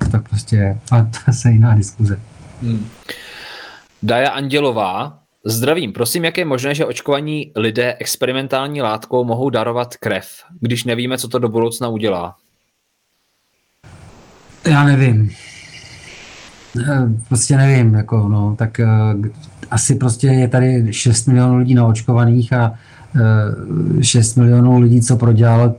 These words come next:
Speaker 1: ten covid, tak to bychom mohli říct, že jsou na tom jakoby podobně imunitně. A, nebo paní bude oponovat, že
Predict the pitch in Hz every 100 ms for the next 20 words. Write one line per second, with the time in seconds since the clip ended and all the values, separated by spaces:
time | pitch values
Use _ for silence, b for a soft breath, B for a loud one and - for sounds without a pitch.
0 | - 127 117 120 113 120 120 - 117 -
1 | 110 104 120 113 113 117 117 117 110 123
2 | 113 123 120 113 110 123 117 113 113 117
3 | 123 113 113 117 - 117 104 113 - B
4 | B B B B - - 113 110 110 107
5 | 110 - - - - 120 104 104 - 101
6 | 101 107 110 - 104 107 110 104 104